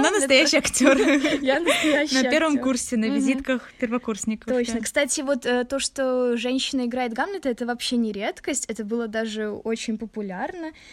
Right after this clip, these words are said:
Speaker 1: И, и существует, кстати, ещё одна экранизация датская.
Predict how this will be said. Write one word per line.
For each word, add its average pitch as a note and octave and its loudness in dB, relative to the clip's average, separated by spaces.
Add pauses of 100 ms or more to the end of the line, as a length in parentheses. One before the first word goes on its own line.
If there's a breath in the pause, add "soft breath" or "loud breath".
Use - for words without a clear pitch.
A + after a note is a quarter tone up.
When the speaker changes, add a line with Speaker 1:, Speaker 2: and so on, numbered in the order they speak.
(220 loud breath)
Speaker 1:
И, A3+ -2 (100)
и A3 -8
существует, B3+ -4
кстати, - -8
ещё A3+ -4
одна G#3+ -4
экранизация A#3 -4
датская. G3 -6